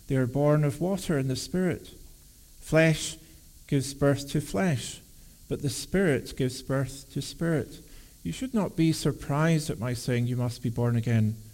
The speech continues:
The wind blows wherever it pleases. You hear its sound, but you cannot tell where it comes from and where it's going. And so it is with everyone born of the Spirit.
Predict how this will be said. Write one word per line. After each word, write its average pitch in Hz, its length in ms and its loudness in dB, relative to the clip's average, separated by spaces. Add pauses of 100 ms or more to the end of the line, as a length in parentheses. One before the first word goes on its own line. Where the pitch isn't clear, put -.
(380)
The 135 80 -2
wind 147 400 2
blows 131 360 0
wherever 147 400 2
it - 200 -2
pleases. 117 580 0 (380)
You 127 100 -4
hear 196 300 0
its 185 200 -2
sound, 156 460 2
but 127 120 -6
you 123 120 -2
cannot 147 480 -2
tell 135 320 2
where 127 200 -2
it - 120 -6
comes 139 480 -4 (340)
from 139 380 2
and 117 240 4
where 135 160 4
it's - 160 -6
going. 117 400 2 (480)
And 147 140 -4
so - 160 -2
it 240 180 -2
is 175 380 2 (320)
with 127 200 -2
everyone 147 600 2
born 135 440 0
of - 200 -6
the 131 100 -2
Spirit. - 600 -2